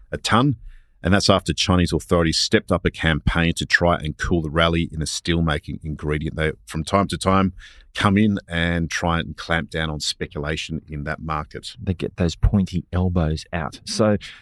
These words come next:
Speaker 2: the U S dollar is another important, uh, benchmark that we look at, of course, under these circumstances. And the U S dollar index, not much changed, uh, overnight. Uh, and that, of course, is in the context of a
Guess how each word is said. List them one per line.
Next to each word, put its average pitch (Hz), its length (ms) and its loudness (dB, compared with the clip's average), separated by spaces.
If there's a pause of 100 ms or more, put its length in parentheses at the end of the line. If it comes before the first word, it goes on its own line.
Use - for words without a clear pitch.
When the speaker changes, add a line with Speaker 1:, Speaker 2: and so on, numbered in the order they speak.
Speaker 2:
the 131 80 2
U 160 120 6
S 135 120 2
dollar 147 300 6
is 131 160 4
another 127 380 4
important, 120 600 2 (100)
uh, 110 180 4
benchmark 117 680 2
that 113 100 2
we 113 100 4
look 113 200 2
at, 110 140 4
of 98 160 -4
course, 110 400 2
under 113 180 4
these 104 260 2
circumstances. 107 1040 0
And 107 220 4
the 104 100 4
U 110 180 4
S 107 120 0
dollar 104 260 2
index, 101 400 0
not 107 200 0
much 87 440 -2
changed, 104 560 0 (320)
uh, 101 340 4
overnight. 107 540 2 (160)
Uh, 90 60 -2
and 95 260 2
that, 101 140 2
of 90 160 -4
course, 101 280 0
is 87 180 -2
in 95 140 2
the 85 140 -2
context - 680 -4
of 90 140 0
a 92 160 2